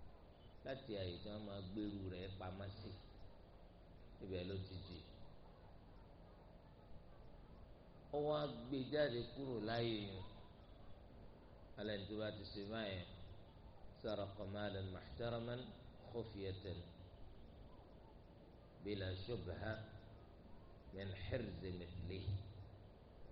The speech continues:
So eléyìí tó bá ṣe bẹ́ẹ̀, wọ́n ní wọ́n gé ọwọ́ ẹ̀. Sunnah Nabi sallallahu alayhi wa sallam, òun ló ṣàlàyé àyà yẹn.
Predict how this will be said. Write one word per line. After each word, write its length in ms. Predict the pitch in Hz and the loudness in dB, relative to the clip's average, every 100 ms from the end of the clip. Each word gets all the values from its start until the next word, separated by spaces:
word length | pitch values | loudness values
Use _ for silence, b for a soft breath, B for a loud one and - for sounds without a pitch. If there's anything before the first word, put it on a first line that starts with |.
| - - - - - - - - - - - - - - | -8 -10 -12 -12 -12 -12 -12 -12 -12 -12 -14 -14 -14 0
So 120 | 117 | 6
eléyìí 360 | 120 135 127 107 | 8 8 6 4
tó 100 | 120 | 6
bá 120 | 117 | 6
ṣe 160 | 117 110 | 4 2
bẹ́ẹ̀, 200 | 107 113 | 2 2
wọ́n 120 | 101 107 | 2 2
ní 60 | |
wọ́n 180 | 107 104 73 | 2 0 0
gé 120 | 92 | 0
ọwọ́ 260 | 92 90 98 | 2 4 4
ẹ̀. 100 | 95 - - - - - - - - - - - - - - - - - - - - - | 2 -2 -10 -10 -8 -8 -8 -12 -12 -10 -10 -10 -12 -12 -10 -8 -8 -8 -10 -10 -8 -8
Sunnah 320 | - 139 143 | -2 4 6
Nabi 200 | 120 117 110 | 6 6 2
sallallahu 540 | 117 104 107 117 104 98 | 2 2 4 4 2 2
alayhi 240 | 98 95 | 2 4
wa 100 | 92 90 92 | 2 0 0
sallam, 380 | 123 117 98 95 98 - - - - - - - - - - - - - - | 2 4 4 2 0 -4 -8 -8 -10 -10 -10 -10 -10 -12 -12 -10 -10 -12 -6
òun 180 | - 113 | 0 4
ló 80 | 139 | 4
ṣàlàyé 520 | 143 135 104 98 104 | 6 6 6 6 4
àyà 280 | 110 113 104 | 4 4 4
yẹn. 240 | 90 87 | 2 -2